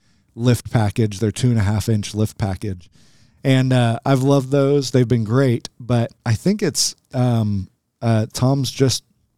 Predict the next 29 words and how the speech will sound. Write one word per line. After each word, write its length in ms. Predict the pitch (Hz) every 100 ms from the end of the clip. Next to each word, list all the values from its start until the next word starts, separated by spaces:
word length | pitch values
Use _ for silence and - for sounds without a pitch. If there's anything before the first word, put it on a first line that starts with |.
| -
had 340 | 95 127 113 -
today, 500 | 110 104 127 135 101
I 60 | 101
think 260 | 107 104
they 120 | 110
just 220 | 107 104 -
posted 580 | 123 117 - 117 107 - - _ _ -
that 260 | 120 117 120 113
they 360 | 120 123 123
are 280 | - 120 117
gonna 220 | 107 113
start 340 | 107 - 117 -
offering 640 | 110 113 - 117 113 107 -
the 140 | 107 107
fifty-one 840 | - 151 - 147 131 120 120 107
sixty 760 | 95 - 196 - - 120 90 85 _ _ _ _ -
Bilstein 540 | 104 95 - 98 90
shock. 320 | - 104 87 _ -
And, 360 | 143 127 113 101 - - _ -
um, 500 | 143 127 113 104 104 _
now 200 | 139 135
for 180 | - 151
a 60 |
lot 200 | 156 196
of 100 | 185
you, 480 | 165 160 156 143 139 139
this 340 | 156 - - _ _ 123 110
doesn't, 400 | 127 120 123 - _
um, 500 | 120 113 107 98 98